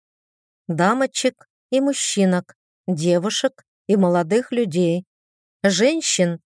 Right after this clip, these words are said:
и мужчин всех рас, которых только можно было себе вообразить.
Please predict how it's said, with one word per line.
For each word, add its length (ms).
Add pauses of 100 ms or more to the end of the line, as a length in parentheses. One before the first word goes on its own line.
(120)
и 80
мужчин 560
всех 380
рас, 420
которых 580
только 380
можно 320
было 260
себе 320
вообразить. 840